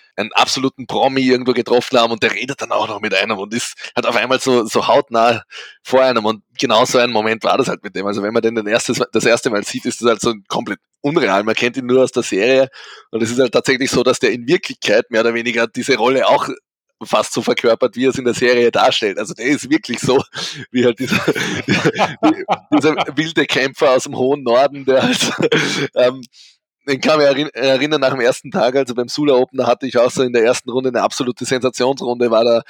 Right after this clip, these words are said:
sogar vorne und auf einmal kommt er auf mich und sagt, „Ah, bist du der Stanislas Amann, der da führt?“ Und ich so, „Ja, oh, boah.“ Und war, war so ein richtig cooler Moment, wie der allein schon so ein bisschen diesen, diesen Smalltalk anfängt. Und dann am nächsten Tag beim Tee-Off eh auch wieder mit Kameras, da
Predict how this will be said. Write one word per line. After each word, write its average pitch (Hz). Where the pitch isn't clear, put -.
sogar 123
vorne 131
und 117
auf 117
einmal 120
kommt 123
er 104
auf 110
mich 117
und 104
sagt, 107
„Ah, 127
bist 156
du 185
der 160
Stanislas 139
Amann, 143
der 120
da 117
führt?“ 175
Und 107
ich 82
so, 98
„Ja, 110
oh, 139
boah.“ 110
Und 120
war, 127
war 135
so 165
ein 127
richtig -
cooler 160
Moment, 135
wie 143
der 135
allein 131
schon 143
so 165
ein 131
bisschen 143
diesen, 131
diesen 127
Smalltalk 127
anfängt. 131
Und 135
dann 127
am 127
nächsten 139
Tag 135
beim 135
Tee-Off 151
eh 143
auch 120
wieder 135
mit 127
Kameras, 131
da 123